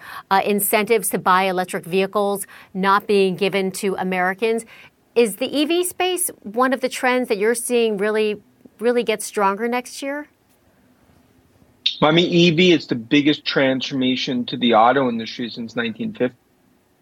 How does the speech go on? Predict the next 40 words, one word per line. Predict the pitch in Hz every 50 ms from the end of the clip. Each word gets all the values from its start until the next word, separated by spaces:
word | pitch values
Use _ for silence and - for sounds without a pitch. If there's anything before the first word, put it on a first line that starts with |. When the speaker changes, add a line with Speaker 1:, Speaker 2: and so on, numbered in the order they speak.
| _ _ -
Speaker 2:
And | 139 151
it's | 156 147 -
not | 190 196 196 180 156 127
just | - 151 156 156 - - - _
Tesla, | 156 151 165 165 - - 143 123
which | 113 113 110 _ _
continues | - 127 120 127 131 127 117 113
to |
be | - 131
our | 120 113
favorite | - 135 127 120 113 113
way | 117 113 110
to | 107
play | 101 - - 160 165 170 147
it. | 127 120 - _ _ _ _ _ -
You | 139 143
look | 143 165 170 165 -
at | 175 139
names | 135 139 143 147 147 139
like | 151 131 120
G | 117 110 120 131 147 151
M | 147 143 143
and | 135 123 113
Ford. | - - 127 120 123 135 151 151 - _ _ -
I | - 147
think | 185 180 175 170
those | 165 156 143 139
are | 127
re-rating | 117 127 135 143 135 120 117 120 120 123 131 131 143 147 139 127
stocks | - - 143 123 113 113 110 113 - - -
as | 131 120
they | - 135 131 131
start | 120 - - 139 127 123 113 -
to | - 131 120 110 - _ _ _ _ _
become | - 143 - 160 143 135
more | 135 135 139 135
successful | - - 131 - - 151 139 131 - - - 135
on | 127 127 127 123
E | 127 127 127 123
Vs. | 113 123 120 123 127 131 127 127 -